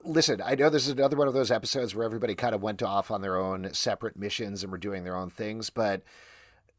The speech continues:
every season, Cyborg's like, "Well, see you later, Doom Patrol. I'm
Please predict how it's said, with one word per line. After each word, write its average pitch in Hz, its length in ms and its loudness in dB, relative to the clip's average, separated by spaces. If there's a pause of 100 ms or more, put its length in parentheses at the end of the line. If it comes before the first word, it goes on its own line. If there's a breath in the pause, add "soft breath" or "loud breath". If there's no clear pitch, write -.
(180)
every 135 460 0
season, 131 540 2
Cyborg's 117 680 0
like, 98 260 -2 (100)
"Well, 196 280 -2 (240)
see - 220 -6
you 170 80 -2
later, 147 240 -4
Doom 78 200 -12
Patrol. 98 480 -8
I'm - 420 -14